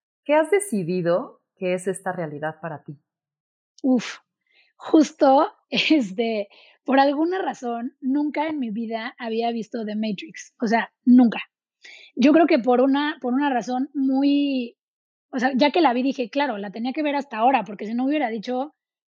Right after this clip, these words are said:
Speaker 2: qué fumada", ¿no? Hace algunos años.
Speaker 1: <laughs>
Speaker 2: Y la vi con tanta atención y con, o sea, como, como el decir, "Es que sí, o sea, ¿qué es la realidad, no? O sea, ¿estamos en el sueño o estamos en la realidad?". Y, mm, y a tu pregunta,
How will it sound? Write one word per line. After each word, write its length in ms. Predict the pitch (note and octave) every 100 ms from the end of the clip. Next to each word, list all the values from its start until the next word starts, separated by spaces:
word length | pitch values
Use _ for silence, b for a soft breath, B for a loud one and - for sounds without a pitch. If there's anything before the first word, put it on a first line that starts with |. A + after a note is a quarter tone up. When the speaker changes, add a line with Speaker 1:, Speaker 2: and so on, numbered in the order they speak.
| -
Speaker 2:
qué 140 | C4+
fumada", 460 | G#3 C#4 D#4 C4+ G3+
¿no? 260 | G3+ A3+ G#4+ -
Hace 200 | B3+ C#4
algunos 360 | C4+ C4 B3+ A#3+
años. 300 | A#3 A3+ G3+
Speaker 1:
<laughs> 100 | - b b b b _ -
Speaker 2:
Y 120 | D4
la 180 | C#4 C#4
vi 160 | D#4+
con 140 | G4+ G#4+
tanta 260 | G4+ F4 F4+
atención 540 | F#4 A#3+ G#3 - A#3+
y 60 | C4+
con, 160 | B3+ D4
o 80 | A#3+
sea, 220 | A#3+ B3+
como, 440 | B3+ B3+ B3 B3 -
como 200 | C4+ C4
el 60 | B3
decir, 280 | A#3+ C#4+
"Es 100 | C#4
que 120 | - -
sí, 200 | - G#4 -
o 60 | E4
sea, 340 | A3 B3 G#3 - _ _ _ _ _
¿qué 100 | D#4
es 60 | D#4+
la 120 | G4
realidad, 640 | F#4+ B3+ A3 G#3 C4+ A3+ E3
no? 300 | G3+ A3+ E4
O 40 |
sea, 120 | D4 B3
¿estamos 360 | - D#4 F#4
en 140 | D4+ A3+
el 100 | G3+
sueño 580 | - B3 B3 B3 D#4 G4
o 100 | A#3
estamos 380 | A3 C4 C4+ C#4
en 120 | A#3+
la 80 | G#3+
realidad?". 600 | G#3+ G3+ G3+ A3+ A#3 C4+ - b b b b b _ _ -
Y, 400 | C4 C4 C4 C4
mm, 300 | B3+ B3 C#4+ - _ _ _ _ _ _ _ _ _ _ _ _ -
y 120 | C4+
a 100 | B3+
tu 160 | C4+
pregunta, 720 | A3 C4 C4 D4+ C4 C#4+ D#4+